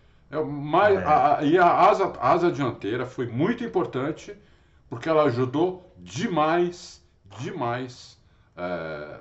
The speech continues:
Speaker 1: o carro. De uma
Speaker 2: Meio
Speaker 1: maneira
Speaker 2: que um
Speaker 1: geral.
Speaker 2: pacotão, assim,
Speaker 1: É.
Speaker 2: né?
Speaker 1: No meio do pacote inteiro, a asa dianteira ajudou muito, inclusive no acerto do carro. Mas o,
Speaker 2: Aham.
Speaker 1: o, o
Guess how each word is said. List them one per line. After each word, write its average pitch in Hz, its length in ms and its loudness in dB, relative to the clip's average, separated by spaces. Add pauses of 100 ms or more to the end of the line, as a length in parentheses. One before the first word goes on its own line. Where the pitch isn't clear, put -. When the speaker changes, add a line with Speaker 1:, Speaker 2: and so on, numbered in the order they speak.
Speaker 1:
o - 80 -16
carro. - 400 -12 (680)
De 110 120 -12
uma 113 120 -4
Speaker 2:
Meio 160 160 4
Speaker 1:
maneira 202 200 2
Speaker 2:
que 208 60 2
um 202 40 -4
Speaker 1:
geral. 220 200 -2
Speaker 2:
pacotão, 120 540 -4
assim, 92 300 -18
Speaker 1:
É. - 20 -12
Speaker 2:
né? 90 220 -8 (440)
Speaker 1:
No 113 120 -8
meio 190 180 4
do - 100 2
pacote 135 600 0
inteiro, 147 480 -4
a 127 100 0
asa 139 160 -4
dianteira 131 380 -6
ajudou 120 320 -6
muito, 123 640 -6 (500)
inclusive 123 460 -6
no 123 100 -4
acerto 120 460 -4
do 107 100 -14
carro. - 400 -18 (640)
Mas 123 220 0
o, 139 80 -4
Speaker 2:
Aham. 147 240 -6
Speaker 1:
o, 170 60 2
o - 260 -8